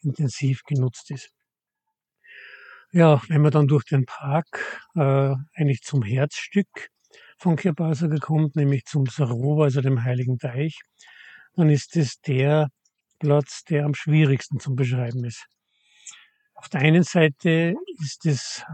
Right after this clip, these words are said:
Gebäude in der Mitte des Sarovars mit den vier Symbolen der Weltreligionen am Dach versehen, also mit Kirche, Tempel, Moschee, Gurdwara, wo es zeigt, dass Menschen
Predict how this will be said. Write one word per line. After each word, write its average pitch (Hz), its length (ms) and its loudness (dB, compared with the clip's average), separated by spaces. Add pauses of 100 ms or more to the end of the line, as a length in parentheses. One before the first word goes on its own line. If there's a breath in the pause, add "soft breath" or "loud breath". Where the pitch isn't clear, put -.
Gebäude 147 520 2
in 147 100 2
der 139 100 2
Mitte 135 400 -2
des 147 220 -2
Sarovars 147 640 0 (460 soft breath)
mit 151 180 0 (120)
den 139 120 2
vier 151 380 0
Symbolen 143 460 0
der 139 120 0
Weltreligionen 139 840 0
am 135 120 0
Dach 139 240 -8
versehen, 151 480 -4
also 139 160 0
mit 131 240 -4
Kirche, 156 460 -4 (100)
Tempel, 139 580 -4
Moschee, 143 380 -4
Gurdwara, 139 500 -6 (560 loud breath)
wo 165 100 0
es 143 120 -4
zeigt, - 640 -4
dass 165 300 -4
Menschen 156 680 0